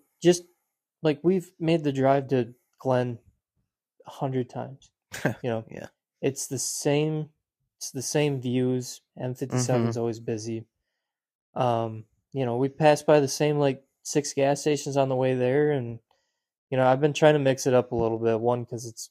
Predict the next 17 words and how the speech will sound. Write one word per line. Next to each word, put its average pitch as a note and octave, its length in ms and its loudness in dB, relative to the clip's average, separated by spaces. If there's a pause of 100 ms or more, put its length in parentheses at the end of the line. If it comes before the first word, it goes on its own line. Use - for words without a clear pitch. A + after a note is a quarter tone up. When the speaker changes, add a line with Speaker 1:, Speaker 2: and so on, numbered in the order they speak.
Speaker 1:
just - 220 -10
a A#2 40 -6
little C3+ 320 -2
bit D3 180 -4
quicker D3+ 420 0
from C#3+ 200 -6
my C#3+ 160 -2
house, C#3+ 360 -2
and A#2+ 160 -10 (200)
the C3 100 -4
fuel B2 320 -2
economy B2 420 -8
is B2 80 -8
a B2 40 -6
little B2 240 -4
better, A#2+ 280 -2
too. B2 360 -8